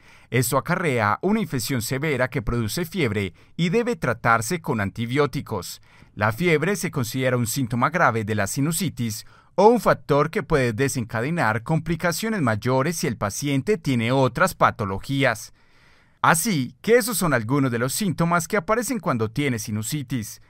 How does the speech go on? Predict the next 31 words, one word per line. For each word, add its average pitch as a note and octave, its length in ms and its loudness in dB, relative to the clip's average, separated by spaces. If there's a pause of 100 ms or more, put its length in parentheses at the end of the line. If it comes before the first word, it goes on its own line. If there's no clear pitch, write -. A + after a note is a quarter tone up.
(160)
Ahora B2 300 2
que D#3 120 -6
lo F#3+ 100 -2
sabes, C#3+ 480 2 (160)
cuéntanos A3+ 480 0
en C3 80 0
los A2+ 140 -4
comentarios A#2+ 720 -2 (180)
si - 160 -2
alguna A3 320 2
vez A#2+ 220 0
has A2 140 -6
tenido B2+ 520 -2
alguno G3 500 0
de G#2+ 260 0
estos G#2 260 -6
síntomas. B2+ 760 -4 (260)
Por B3 160 4
último, A#2 520 -2 (220)
te F#3+ 80 -2
invitamos G#3+ 440 -2
a C3+ 100 2
ver B2+ 180 0
alguna D3+ 460 0
de G3 120 0
las A2+ 180 2
recomendaciones A#2 1080 -2 (160)
que G#3 120 0
aparecen G#3+ 420 2
en A2+ 100 -2
pantalla. G#2 680 -2